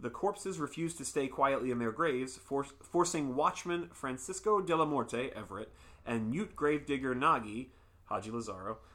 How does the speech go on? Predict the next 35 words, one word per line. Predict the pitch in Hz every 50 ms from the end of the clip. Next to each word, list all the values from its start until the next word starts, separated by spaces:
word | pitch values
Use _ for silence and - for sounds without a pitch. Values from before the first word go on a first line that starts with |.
| - - -
to | - 127
split | - - - 208 202 -
their | 147 139
heads | 143 190 185 165 - 107
open. | 92 - - - - - - - - - - - - - - - - - - - -
It's, | - - - - - - - 90
sometimes. | - - 170 117 - - 76 80 92 -
Sometimes | 147 147 156 143 139 139 131
you | 113
just | 110 -
shoot | - - -
him, | - 101
dude. | - - -
Come | - - 101
on. | 65 - - - - - - - - - - - - - - - - - -
But | - 143
when | 143 160 170 165
Francisco's | 170 180 165 151 - 208 208 - - 214 190 156
dead | 123 156 165 165 160
sweetheart, | - - 202 220 175 - - 113 123 - - -
Falchi, | - 131 123 107 - - 101 104 113 120 - - - -
rises | - 127 156 170 165 160 156
from | - 170 143
her | 131 120
grave, | 110 120 160 185 160 127 107 117 123 - - - - -
he's | - - 131 123 131
a | 120
little | 117 135 175 202 196
slow | - - - 165 175 180 165
to | 147
rebury | 127 123 123 139 156 160 160 147 - 143 139 139 139 135 135
the | 123 120 117
still | - - - 156 151 151 -
active | 127 131 131 - 127 117 -
corpse. | - - 117 101 - - - - -